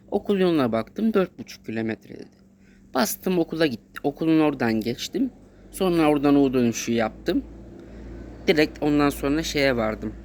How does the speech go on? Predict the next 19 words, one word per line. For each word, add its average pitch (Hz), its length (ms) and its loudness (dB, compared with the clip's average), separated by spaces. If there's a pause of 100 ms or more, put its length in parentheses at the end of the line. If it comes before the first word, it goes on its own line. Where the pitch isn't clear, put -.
(140)
Ee, 110 300 -2
ba-, 123 260 -2
e, 117 140 2
halama 143 380 4
gittim, 113 400 -4
Bosna 120 320 0
Bulvarı'nın 117 500 0
orada. 127 400 -2 (540)
Bu 123 80 0
arada 139 340 2 (680)
kollar 127 460 -2
benim 131 260 -2
bayağı 131 280 2
yandı. 120 580 0 (1400)
O 120 140 2
Bosna 139 320 2
Bulvarı'nda 131 500 2
yol 202 260 0
boş. 160 320 0